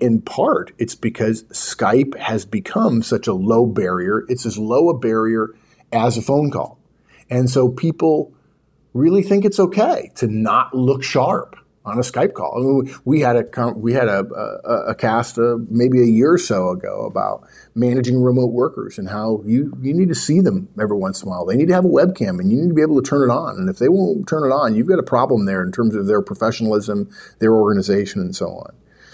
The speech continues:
So look, interviewers expect you to be sharp and focused and knowledgeable when they interview you. They always expect you to be able to talk about yourself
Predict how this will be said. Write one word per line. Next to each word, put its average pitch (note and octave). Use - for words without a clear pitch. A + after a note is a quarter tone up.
So -
look, -
interviewers F#3+
expect F3
you B2+
to A2
be G2+
sharp A2+
and F#2+
focused A2+
and A2
knowledgeable G#2+
when F#2
they F2
interview D#2+
you. D2+
They C#3
always E3+
expect B2+
you B2
to A#2
be G#2+
able F#2
to F#2
talk B2+
about B2+
yourself F#2+